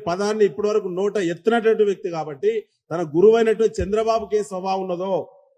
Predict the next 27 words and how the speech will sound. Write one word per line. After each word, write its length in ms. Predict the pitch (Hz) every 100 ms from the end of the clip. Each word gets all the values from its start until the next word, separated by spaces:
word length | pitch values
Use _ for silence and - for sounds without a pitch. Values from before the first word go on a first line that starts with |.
| _ _ _ _ -
ఇలా 140 | 156 156
శిష్యుడైనటువంటి 680 | 160 208 214 196 185 180 165
రేవంత్ 300 | 143 190 185
రెడ్డికి 200 | 185 160 151
అదే 120 | 180 170
స్వభావం 280 | 165 165 160
ఉన్నది. 160 | 160 151
కాబట్టి 340 | 143 143 151 208 208 _ _ _ -
తెలంగాణ 400 | 143 185 185 180 175 160 - _ 101 123
నీటి 300 | 190 208 190
హక్కులన్నీ 520 | 180 - 165 160 190 180
కూడా 160 | 170 160 131 - _ -
మళ్ళీ 160 | 156 151
మృగ్యమవుతున్నాయి. 720 | 135 139 185 180 175 185 214 208 - _ _ 120
మళ్ళీ 200 | 151 196
మొదటికే 340 | 180 185 190 196
వచ్చింది. 320 | 196 208 208 202 - - _ 120
రెండు 180 | 180 202
వేల 140 | 214 208
ఒకటి 240 | 208 202 202
టీఆర్ఎస్ 400 | 175 196 220 202 185
ఆవిర్భావ 320 | 202 208 202 196 -
సందర్భంగా 540 | 190 202 196 196 175 127 _ _ _ 127
గోదావరి, 420 | 190 208 214 208 202
కృష్ణా 240 | 185 202 196
నదుల 220 | 185 185 185
పైన 140 | 180